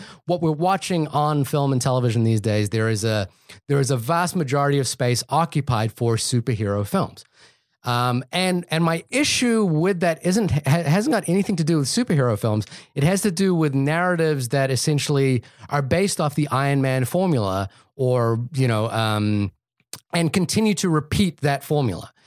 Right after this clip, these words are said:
And unfortunately for me, you know, my point has been, um, always is that, is that that tends to make me very bored.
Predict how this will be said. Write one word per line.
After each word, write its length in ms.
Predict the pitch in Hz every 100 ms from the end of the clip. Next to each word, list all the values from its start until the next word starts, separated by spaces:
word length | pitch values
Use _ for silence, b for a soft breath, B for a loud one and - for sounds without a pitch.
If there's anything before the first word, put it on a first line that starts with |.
| B 156
And 240 | - 170 165
unfortunately 460 | 165 220 240 220
for 100 | 190
me, 360 | 175 190 180 160 139
you 140 | 143 131
know, 100 | 120
my 300 | 127 147 147
point 300 | - 156 131
has 100 | 113
been, 480 | 151 139 120 117 -
um, 220 | 113 120
always 460 | 127 135 107 107 104
is 160 | 101
that, 240 | 110 113 - B B B B -
is 240 | 135 123
that 540 | 127 135 127 123 - - _ _ _ _ _
that 600 | 127 151 156 147 - - - 143 120 - -
tends 600 | - 180 185 185 160 135 _
to 160 | - 160
make 380 | 147 120 117
me 140 | - 131
very 240 | 107 113
bored. 480 | 123 101 104 - -